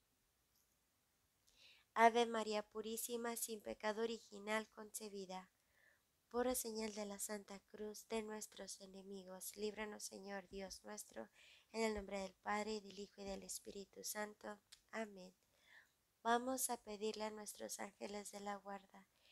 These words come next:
que por favor terminen el rosario por nosotros. Pero si ustedes pueden terminar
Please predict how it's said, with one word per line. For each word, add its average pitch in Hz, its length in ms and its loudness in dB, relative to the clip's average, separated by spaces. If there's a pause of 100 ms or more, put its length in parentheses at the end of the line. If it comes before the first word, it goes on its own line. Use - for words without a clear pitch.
(560)
que 240 140 -2
por 220 240 -2
favor 208 540 -2
terminen 226 600 0
el 202 160 -2
rosario 214 720 -2
por 214 220 -8
nosotros. 202 880 -12 (920)
Pero 202 240 -4
si 208 200 -2
ustedes 202 540 0
pueden 208 420 -2
terminar 202 520 -6